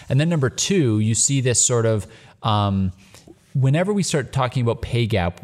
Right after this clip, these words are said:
what we end up talking about is we're, we never talk about the main thing that people should be talking about when talking about compensation at all, and that is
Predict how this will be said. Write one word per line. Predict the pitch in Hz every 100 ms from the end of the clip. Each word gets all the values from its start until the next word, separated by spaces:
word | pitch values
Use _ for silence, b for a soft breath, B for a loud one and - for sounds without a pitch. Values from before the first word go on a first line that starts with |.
| -
what | 110 123
we | - 139
end | - 156
up | -
talking | - 90 110 117 104
about | 95 98 -
is | 117 101 101 -
we're, | 110 113 -
we | 117
never | 120 135 151 175
talk | 156 - 110 107
about | 101 104 107
the |
main | 92 101 110 120 131 135 127 B B
thing | - - 127 98 90 90
that | - -
people | 110 107
should | 101 104 95 -
be | 104
talking | - 110 101 101
about | 92
when | 95
talking | 87 95 92
about | 98 95 - _ _ -
compensation | 113 98 92 101 95 92
at | 90
all, | 117 98 90 - B B B
and | 104
that | 110
is | 110 98 -